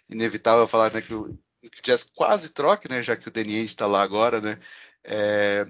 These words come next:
é que o Joe Ingles tem um papel no ban-, no, vindo do banco, né, como um playmaker, porque o Jordan Clarkson ele não pode ficar sem um armador ao lado dele, né, já foi mais do que provado desde os anos de Lakers,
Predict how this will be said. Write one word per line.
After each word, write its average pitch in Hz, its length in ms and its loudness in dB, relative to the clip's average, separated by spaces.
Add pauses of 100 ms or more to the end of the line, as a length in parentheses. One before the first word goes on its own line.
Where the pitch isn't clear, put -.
(440)
é 113 80 0
que - 140 -8
o 123 60 -12 (140)
Joe 139 240 2
Ingles 139 180 -6
tem 147 120 -6
um 147 60 -12
papel 135 400 0
no 135 120 -10
ban-, 123 380 -2
no, 107 340 -6
vindo 120 220 -10
do 117 80 -4
banco, 139 380 0
né, 117 80 -4
como 135 260 -8
um 139 80 -10
playmaker, 127 640 -2 (300)
porque 104 240 -6
o 110 160 2
Jordan 107 260 2
Clarkson 107 300 -2
ele 117 100 -6
não 175 60 -4
pode 117 320 2
ficar - 300 -4
sem 107 240 -4
um 110 80 -2
armador 101 340 -2
ao 98 80 0
lado 95 200 -4
dele, 101 340 -4 (480)
né, 92 100 -10
já 90 140 -10
foi 101 220 -8
mais 107 260 2
do 113 60 -12
que - 80 -20
provado 104 320 0
desde 120 220 -2
os 104 140 -8
anos 107 240 -6
de 98 80 -8
Lakers, 101 560 -6